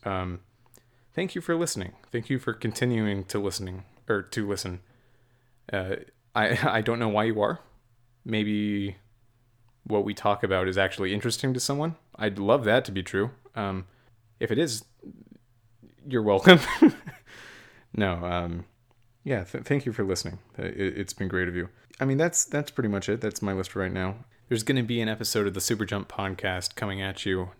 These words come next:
just next week. It will be, um, it, it'll at least be me and James, maybe a third person. We'll see how it goes.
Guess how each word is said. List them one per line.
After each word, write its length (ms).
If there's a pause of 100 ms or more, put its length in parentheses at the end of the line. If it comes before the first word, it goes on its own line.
(120)
just 320 (100)
next 400
week. 500 (680)
It 80
will 140
be, 500
um, 540
it, 220
it'll 260
at 120
least 300
be 120
me 200
and 100
James, 400
maybe 240
a 40
third 280
person. 400
We'll 80
see 180
how 160
it 100
goes. 400